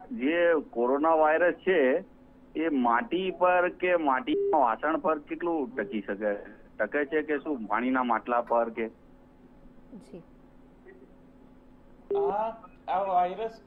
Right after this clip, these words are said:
Speaker 3: કોઈ પણ surface ઉપર ટકી શકે. દરેક surface ઉપર એના ટકવાના કલાકો અલગ અલગ હોય છે. અ, જેમ કે સાદા કાગળ ઉપર હોય અને પ્લાસ્ટિક ઉપર હોય તો definitely પ્લાસ્ટિક પર વધારે ટકી શકે,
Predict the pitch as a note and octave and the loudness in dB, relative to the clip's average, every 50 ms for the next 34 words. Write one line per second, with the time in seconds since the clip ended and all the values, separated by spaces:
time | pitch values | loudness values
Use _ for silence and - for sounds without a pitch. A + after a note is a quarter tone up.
0 | - - E3+ E3 E3 - - A#3+ - - F3+ F3 E3+ F#3 F#3+ F3+ F#3 F3 F3 F#3 | -16 -14 -12 -12 -12 -10 -10 -10 -8 -6 -6 -6 -6 -8 -12 -12 -12 -10 -10 -10
1 | E3+ - D3+ - - D3 - - C#3 - - G3+ C4+ C4+ - - - - C#3+ C#3+ | -8 -10 -12 -14 -16 -18 -16 -14 -14 -12 -12 -12 -12 -12 -14 -20 -18 -12 -10 -8
2 | E3+ G3+ G3 - F3+ F3 D3 E3 G3 F3+ F3+ F#3 F3+ - G3 G3 G3+ G3 - D#3+ | -8 -8 -8 -10 -10 -10 -10 -10 -12 -14 -14 -14 -10 -8 -6 -6 -6 -6 -8 -8
3 | E3 F3 F3+ F#3 F#3+ F#3+ F#3+ F3 D3+ - E3+ E3+ F3 F3 F3+ F3+ F#3 F#3 F3+ F3+ | -8 -8 -6 -6 -6 -8 -8 -12 -14 -12 -8 -8 -8 -6 -6 -8 -8 -8 -8 -10
4 | - E3 D#3 D#3 E3 D#3+ D#3+ - F3+ F#3 F#3 F3+ - - C3 C3 D3+ E3 D#3 E3 | -12 -12 -6 -4 -4 -4 -4 -6 -8 -8 -8 -10 -10 -12 -6 -4 -4 -4 -4 -4
5 | D#3 E3 D3+ C3 A#2+ A#2+ A#2 A#2 - D#3+ G3+ C4 - - - - - - - - | -6 -6 -8 -8 -10 -10 -10 -12 -12 -14 -14 -14 -16 -20 -20 -20 -20 -20 -20 -20
6 | - - - - G4+ G4+ G4+ G4+ - - - C#3+ C#3 C#3+ D3 D3 D3 D#3 D#3 D#3 | -20 -14 -8 -4 -2 0 0 -2 -4 -6 -10 -10 -8 -6 -4 -4 -4 -4 -4 -6
7 | D#3 D#3 C#3 C3+ D#3 D#3 D#3 E3 D#3+ F3+ F3+ - D#3+ D3 E3 D#3 F3+ F3+ E3+ E3 | -10 -14 -12 -10 -8 -8 -10 -10 -12 -12 -10 -6 -4 -4 -2 -2 -2 0 0 0
8 | D#3+ D#3+ F3 F3+ F3+ F3 - F#3+ F3 D#3+ E3+ F3+ F3+ F3 F3 E3+ D3+ D#3 D3+ D3+ | 0 0 -2 -4 -6 -6 -6 -6 -6 -4 -2 -2 -2 -4 -6 -8 -6 -6 -6 -6
9 | - F#3+ F3+ F3+ F3+ F3 F#3 F3 F3 E3+ E3+ E3 D3 D3 - F3+ F#3 F3+ F3 F3+ | -8 -12 -10 -10 -8 -6 -4 -4 -4 -4 -6 -8 -10 -12 -10 -12 -14 -14 -12 -12
10 | F#3 F3+ D3+ D3 C#3+ - - D#3+ - - - F3+ D#3+ C3+ C3 C3 D3+ D3+ D3+ D3+ | -10 -8 -6 -6 -6 -8 -12 -18 -14 -10 -10 -8 -8 -8 -4 -2 -2 -2 -2 -4
11 | D3 - D#3 C#3+ C#3 C3+ C3 - | -8 -10 -12 -14 -14 -14 -14 -14